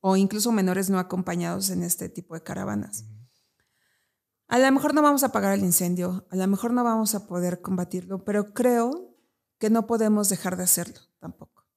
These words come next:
Speaker 2: De
Speaker 1: Y
Speaker 2: acuerdo.
Speaker 1: creo que entre más personas nos sumemos a la causa que sea, o sea.
Speaker 2: A eso iba con la pregunta, ¿eh?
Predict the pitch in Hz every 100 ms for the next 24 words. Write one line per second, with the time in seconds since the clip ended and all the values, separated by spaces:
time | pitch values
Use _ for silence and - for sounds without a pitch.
0 | _ - 113 196 113 107 226 226 254 254
1 | 247 220 202 202 202 - 220 220 208 190
2 | 175 180 196 196 196 208 - 226 226 254
3 | 254 285 190 - 185 - - - - -
4 | 131 143 180 185 190 156 117 123 139 160
5 | 135 143